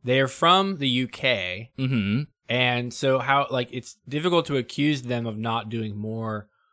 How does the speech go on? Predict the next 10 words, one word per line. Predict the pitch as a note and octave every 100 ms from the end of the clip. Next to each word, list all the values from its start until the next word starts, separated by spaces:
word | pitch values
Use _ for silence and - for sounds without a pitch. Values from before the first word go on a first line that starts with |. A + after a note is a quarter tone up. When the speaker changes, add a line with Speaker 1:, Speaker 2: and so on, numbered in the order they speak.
| _
Speaker 1:
for, | - - A2+ A2 G#2 G2+ G2+ _
like, | G#2+ G2+
Black | A#2 A#2+
Lives | B2 A2
Matter, | G#2+ A#2 B2+
for | B2+ - G#2
instance, | G2+ - G2+ -
which | A2+ A2 F#2+
Speaker 2:
Mm-hmm. | A2+ G#2+
Speaker 1:
is | G#2 -